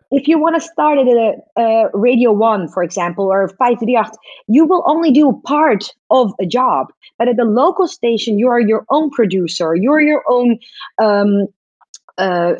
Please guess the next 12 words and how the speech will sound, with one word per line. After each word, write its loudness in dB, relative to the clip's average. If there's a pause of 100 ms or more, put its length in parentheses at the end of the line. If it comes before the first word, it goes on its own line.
(100)
journalist, 2
you 6
are 4 (240)
your 4
own 4
host, 0 (380)
your 2
own 2
technician. -2 (180)
You 2
do 2
it 0